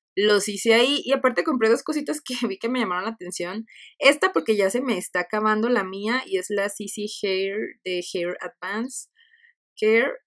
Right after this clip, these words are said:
Este me encanta, es una crema para el cabello, pero me gusta muchísimo cómo lo hidrata, lo deja yo. Entonces por eso la compré. Venía en oferta y me encanta.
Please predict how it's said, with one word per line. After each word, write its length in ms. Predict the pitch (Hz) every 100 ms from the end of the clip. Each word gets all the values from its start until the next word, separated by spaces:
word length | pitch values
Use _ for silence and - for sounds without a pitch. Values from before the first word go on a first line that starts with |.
| -
Este 760 | 208 214 220 220 - 247 254
me 120 | 214 208
encanta, 520 | 214 190 202 - 233
es 120 | 233
una 180 | 226 220
crema 300 | 202 214 220
para 100 | 247
el 120 | 220
cabello, 720 | - 165 170 185 208 226 254 _
pero 260 | 208 196 185
me 160 | 180
gusta 260 | 185 196 226
muchísimo 720 | 247 240 208 - 226 233 226
cómo 340 | 185 180 185
lo 200 | 214 190
hidrata, 600 | 165 170 196 202 - 208
lo 140 | 202 165
deja 320 | 180 185 196
yo. 240 | 190 190 190 190
Entonces 400 | 214 220 226 233
por 160 | 214 180
eso 240 | 180 202
la 220 | 185 170
compré. 680 | - 160 - 220 254 339 381 _ _ _ _ _ _ _ 185
Venía 460 | 208 196 196 202
en 120 | 214
oferta 680 | 190 - 220 240 269 294 302
y 160 | 285 208
me 120 | 190
encanta. 400 | 170 - - -